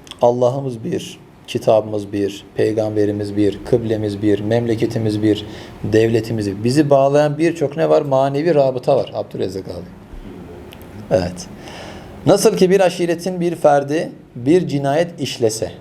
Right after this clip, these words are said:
bir cinayet işlese, o aşiretin bütün efradı, o aşiretin düşmanı olan başka aşiretin nazarında müttehem olur.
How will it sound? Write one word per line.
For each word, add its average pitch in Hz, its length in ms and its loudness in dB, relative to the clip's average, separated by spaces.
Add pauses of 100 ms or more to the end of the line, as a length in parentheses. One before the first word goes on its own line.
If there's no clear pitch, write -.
(420)
bir 110 140 -2
cinayet 107 400 0
işlese, - 420 -6 (1040)
o 165 160 6
aşiretin 147 600 4
bütün 175 320 -2 (100)
efradı, 123 760 2 (600)
o 175 160 4
aşiretin 143 640 0
düşmanı 147 360 0
olan 131 340 2
başka 120 320 0
aşiretin 135 500 -4
nazarında 131 320 2
müttehem 131 500 -2
olur. 85 320 -12